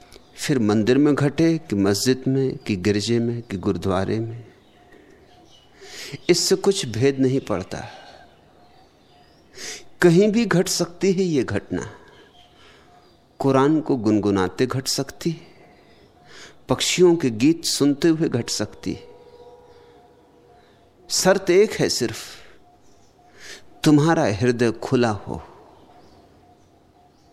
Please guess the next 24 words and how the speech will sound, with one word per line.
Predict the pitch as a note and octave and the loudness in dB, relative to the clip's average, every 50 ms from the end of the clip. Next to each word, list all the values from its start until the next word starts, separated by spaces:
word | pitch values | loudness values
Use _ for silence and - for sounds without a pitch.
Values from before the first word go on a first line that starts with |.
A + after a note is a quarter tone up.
| _ _ _ _ _ _ _ _ _ - - - - - - - - | _ _ _ _ _ _ _ _ _ -16 -14 -14 -12 -14 -10 -2 2
मेरे | C3 C#3 D3+ D#3+ F#3 G3 G#3+ G#3 | 4 6 6 6 6 6 6 4
कारण | G#3 - G#3 G#3+ A3 A3+ A3+ A3 G#3+ | 2 4 2 4 4 4 2 2 4
नहीं | G#3 G#3 G3+ F3 A3+ G#3 | 6 6 6 4 4 0
घट | E3 D#3 D3 - - | -2 -2 -4 -2 -2
रही | A2+ A2+ G#2+ A2+ G#2+ G2+ | -2 -2 -2 -2 -2 -2
है | F#2+ F2 D#2+ D2 | -2 -4 -4 -4
यह | C2+ D#2 F2 | -4 -6 -6
घटना। | - F2+ E2+ - - E2+ E2 D#2 - - - - - - - - - - _ _ _ _ _ _ - - - - - - - - - A2+ | -8 -10 -10 -10 -10 -12 -12 -12 -14 -20 -20 -20 -20 -20 -20 -20 -20 -20 _ _ _ _ _ _ -20 -20 -20 -18 -18 -18 -18 -8 -2 2
मेरे | A#2 C3 D3 D#3+ F#3 F#3+ F#3 | 4 6 6 6 6 4 4
कारण | - F#3+ F#3+ F#3+ G#3 G#3 F#3+ | 4 2 4 4 4 4 4
घटे | - C#3+ D#3+ D#3+ - G3+ G3+ | 2 2 2 4 4 4 4
तो | G3+ F#3+ | 4 2
सबको | - - - G3 - - - G#3 G3 | 0 0 -4 -4 -4 -2 0 0 0
घट | E3+ F3 F#3+ F3+ | 0 0 -2 0
जाना | E3+ F#3+ F3+ F3 E3 B2+ G#2 | 0 0 0 0 0 -2 -2
चाहिए, | - E2 D2 F#2+ F#2 - - - - - - - - - - - - - - - - - _ _ - - - - - _ _ _ _ _ _ - - - - - - - - - - | -4 -6 -6 -8 -10 -10 -12 -14 -18 -20 -20 -20 -20 -20 -20 -20 -20 -20 -20 -20 -20 -20 _ _ -20 -20 -20 -20 -20 _ _ _ _ _ _ -20 -20 -20 -20 -20 -20 -20 -16 -12 -6
जो | A2 A#2+ D#3+ F#3 | 0 2 4 4
भी | F#3 F#3 G#3 | 4 4 2
यहां | G#3 G3 F#3+ F3 F3+ G3 G3 G3 | 4 4 4 6 6 4 4 6
आए | F#3+ F#3+ | 6 4
उसको | F3+ F3+ F3 - - - F#3 E3 | 4 2 2 0 0 0 0 0
घट | D3 C3+ B2+ A2 | 0 0 -2 -2
जाना | A2+ G#2+ D#2+ F#2+ G2+ D2 | -2 -2 -2 -2 -4 -6
चाहिए। | - - - - G2+ - - - - | -6 -8 -8 -8 -10 -12 -16 -20 -20